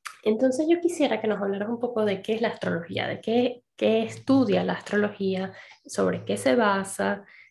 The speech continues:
em, para qué se usa, y ya, así como de verdad para alguien que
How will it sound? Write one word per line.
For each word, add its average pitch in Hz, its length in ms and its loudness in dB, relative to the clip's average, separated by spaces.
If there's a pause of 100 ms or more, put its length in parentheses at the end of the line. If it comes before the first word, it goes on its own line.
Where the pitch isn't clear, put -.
(180)
em, 180 920 -2
para 175 300 0
qué 247 160 6
se 269 220 4
usa, 214 680 -2 (760)
y 190 680 0
ya, 175 220 0
así 208 240 -4
como 208 240 4
de 202 100 4
verdad 208 280 6
para 294 160 4
alguien 277 360 2
que 240 360 2